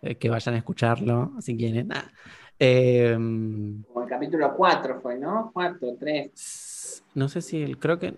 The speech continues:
Speaker 1: sí, no sé si el tres o el cuatro.
Speaker 2: Bueno,
Speaker 1: Em,
Speaker 2: nos estamos metiendo en quilombo.
Speaker 1: pero bueno, está en el
Speaker 2: <laughs>
Speaker 1: título. Em, pero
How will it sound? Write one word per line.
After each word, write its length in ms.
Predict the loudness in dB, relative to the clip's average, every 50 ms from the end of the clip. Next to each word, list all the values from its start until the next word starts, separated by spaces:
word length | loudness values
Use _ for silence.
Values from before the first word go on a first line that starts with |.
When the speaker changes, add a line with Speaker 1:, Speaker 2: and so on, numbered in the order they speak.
| -10 -12 -12
Speaker 1:
sí, 200 | -6 0 2 2
no 120 | 4 4
sé 80 | 2 0
si 160 | -2 -4 -6 -4
el 160 | -4 -4 -2
tres 360 | 0 2 2 2 0 -2 -4 -4
o 60 | -2
el 80 | -2 0
cuatro. 280 | -2 -2 -2 -2 -6 -8
Speaker 2:
Bueno, 120 | -8 -12 _ _ _ _ -20 -20 _ _ _ _ _ 0
Speaker 1:
Em, 520 | 2 4 4 4 2 2 0 0 -2 -2
Speaker 2:
nos 80 | -2 0
estamos 320 | 2 2 2 2 2 2
metiendo 260 | 0 0 0 0 0 0
en 60 | 0
quilombo. 280 | 0 0 0 0 2
Speaker 1:
pero 200 | 4 6 8 8
bueno, 160 | 10 8 8 8
está 140 | 8 6 6
en 60 | 6
el 80 | 4 4
Speaker 2:
<laughs> 0 |
Speaker 1:
título. 340 | 2 2 0 0 -2 -4 -4 -8 -14 -20 -20 -20 -20 -20 -20 -4
Em, 920 | 2 4 6 6 6 6 4 4 2 2 2 2 2 0 0 -2 -2 -4 -8 -12 _ _ _ _ _ _ _ _ _ _ _ _ _ _
pero 920 | 0 2 2 4 4 4 2 2 2 0 0 -2 -2 -2 -4 -6 -8 -10